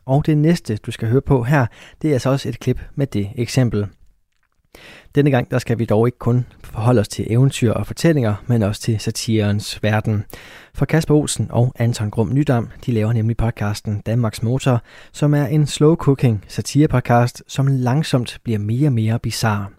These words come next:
Det, du skal høre på her, det er det første afsnit, som hedder Danmarks Yngste Bedemand. Og her, der vil du opleve, hvordan præmissen bliver sat op for de kommende afsnit. Vi møder nemlig en fiktiv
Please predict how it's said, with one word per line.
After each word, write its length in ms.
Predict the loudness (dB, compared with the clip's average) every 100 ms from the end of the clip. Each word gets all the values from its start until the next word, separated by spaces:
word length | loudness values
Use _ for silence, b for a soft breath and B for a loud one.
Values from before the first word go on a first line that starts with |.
| _ B B B B -2
Det, 80 |
du 60 | -2
skal 160 | 0 2
høre 120 | 2
på 160 | 2
her, 260 | 0 0 -2 -4
det 100 | -2
er 120 | -2
det 200 | -2 -6
første 320 | -4 -4 -2 0
afsnit, 540 | 0 0 0 -2 -8
som 180 | -14 -10
hedder 180 | -6 -4
Danmarks 440 | -2 -2 -2 -2 -6
Yngste 260 | -8 -8
Bedemand. 500 | -4 0 2 2 0 -6 B B B
Og 100 | -6
her, 140 | -2 0
der 120 | 2
vil 100 | 2
du 40 |
opleve, 280 | 2 2 2
hvordan 280 | 2 -2 -2
præmissen 540 | -2 -2 0 -2 -6 -8
bliver 120 | -10
sat 240 | -8 -6 -2
op 140 | -2 -4
for 160 | -6 -4
de 80 | -4
kommende 440 | -2 -4 -4 -4 -2
afsnit. 500 | -4 -2 -4 -4 -14 -20 B B B B
Vi 80 | 0
møder 240 | 4 6
nemlig 300 | 4 2 0
en 160 | -2 -4
fiktiv 400 | -2 0 2 -2